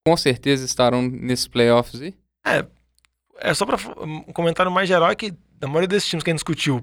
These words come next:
Speaker 2: praticamente todos eles vão estar nos playoffs. Minnesota, New England, São Francisco, Philadelphia ainda tem um sonho que a gente vai falar.
Speaker 1: É.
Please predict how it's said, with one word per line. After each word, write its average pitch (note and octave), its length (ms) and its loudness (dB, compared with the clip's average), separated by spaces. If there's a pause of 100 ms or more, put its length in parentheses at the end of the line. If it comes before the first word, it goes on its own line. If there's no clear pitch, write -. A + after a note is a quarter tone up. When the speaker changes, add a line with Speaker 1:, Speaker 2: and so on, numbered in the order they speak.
Speaker 2:
praticamente D#3+ 460 0
todos G3 340 0
eles D3+ 200 0
vão C3 140 -4
estar B2+ 180 0
nos B2 100 -4
playoffs. C3+ 400 2 (640)
Minnesota, F3 760 2 (380)
New D#3+ 200 0
England, D#3 460 2 (340)
São - 120 -10
Francisco, D#3+ 580 -2
Philadelphia E3+ 500 0
ainda E3+ 160 -4
tem C#3+ 520 -8 (120)
um C3+ 60 -16
sonho D#3 300 -2
que - 80 -12
a C#3 40 -10
gente - 100 -12
vai B2+ 140 0
falar. B2 420 0 (100)
Speaker 1:
É. F3+ 300 -6